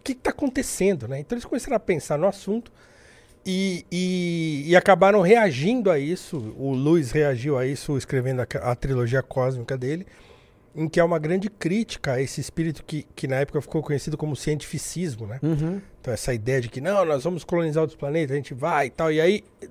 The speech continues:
Speaker 1: t-, muitas dessas leituras, partindo do H G Wells, pegando o Arthur Lindsay, pegando o, é, J B S Haldane, pegando um monte de caras que escreviam nessa época,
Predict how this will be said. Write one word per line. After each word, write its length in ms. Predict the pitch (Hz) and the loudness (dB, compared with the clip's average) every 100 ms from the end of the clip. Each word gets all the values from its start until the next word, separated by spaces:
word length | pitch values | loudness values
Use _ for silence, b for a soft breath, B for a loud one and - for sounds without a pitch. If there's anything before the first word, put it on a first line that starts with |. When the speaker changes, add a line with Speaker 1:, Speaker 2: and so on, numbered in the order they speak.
| - | -12
Speaker 1:
t-, 100 | - | -8
muitas 520 | 156 190 254 208 131 | 0 0 4 2 4
dessas 360 | 160 - 151 | 2 2 -2
leituras, 720 | 143 135 127 180 190 127 - - b b b - | -2 -4 -4 -2 0 0 -4 -14 b b b 2
partindo 440 | 156 143 175 175 | 4 4 0 0
do 100 | 147 | 2
H 220 | 135 139 | 2 2
G 120 | 131 160 | 2 2
Wells, 360 | 117 120 110 - | 2 2 0 -2
pegando 380 | 117 113 127 | -4 -2 -2
o 200 | 120 104 98 | 0 -2 0
Arthur 380 | 123 120 123 113 | 0 0 -4 -4
Lindsay, 520 | 127 117 - - 110 | -4 -6 -8 -6 -6
pegando 600 | - 110 117 123 117 113 B B B - | -6 -4 -2 -2 -2 -4 B B B -6
o, 560 | 120 120 120 113 110 - - - | -2 0 0 0 -4 -8 -12 -2
é, 340 | 120 113 101 110 | -2 -2 -4 -2
J 180 | 156 147 | 0 0
B 140 | 131 | 0
S 240 | 127 127 - | 0 0 0
Haldane, 720 | 131 131 117 123 120 107 113 | 0 0 0 -2 -2 -6 -8
pegando 460 | - 113 123 131 | -8 -6 -4 -4
um 20 | 120 | -2
monte 240 | 151 - | -2 -2
de 80 | 180 | -4
caras 300 | - 143 - | 0 -2 -2
que 100 | - | -10
escreviam 460 | - 143 123 147 | -4 -2 0 0
nessa 280 | 139 123 - | -2 -4 -4
época, 380 | 120 156 - 139 | -2 -2 -4 -12